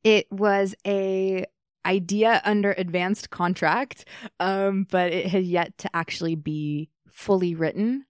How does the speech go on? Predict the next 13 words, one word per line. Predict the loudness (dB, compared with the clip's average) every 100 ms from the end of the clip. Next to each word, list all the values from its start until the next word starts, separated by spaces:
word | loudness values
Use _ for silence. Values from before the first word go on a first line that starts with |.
| _
Um, | -4 -4 -4 -6
I | -6
had | -6 -8
a |
couple | -8 -8 -6 -6
chapters | -2 -2 -2 0 2 2 -2 0
ready | 0 0
to | 0
go | 2 4 6 4 2 -6
and, | -8 -6 -8 -10
um, | -10 -10 -12 -12
a | -12
timeline | -2 0 0 0 -2 -2 -6